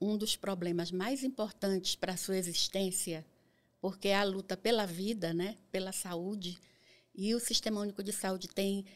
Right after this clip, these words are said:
esse compromisso, né, e é um direito assegurado na Constituição,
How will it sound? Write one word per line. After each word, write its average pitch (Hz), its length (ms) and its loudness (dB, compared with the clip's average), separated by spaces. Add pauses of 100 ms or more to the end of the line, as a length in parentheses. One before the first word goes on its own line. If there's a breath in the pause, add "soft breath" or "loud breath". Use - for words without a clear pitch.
(220 soft breath)
esse 330 380 8
compromisso, 220 1000 2
né, 180 300 -2 (480)
e 196 600 0
é 202 200 8
um 214 120 2
direito 208 580 2
assegurado 175 720 -2
na 180 280 -2
Constituição, 185 920 -2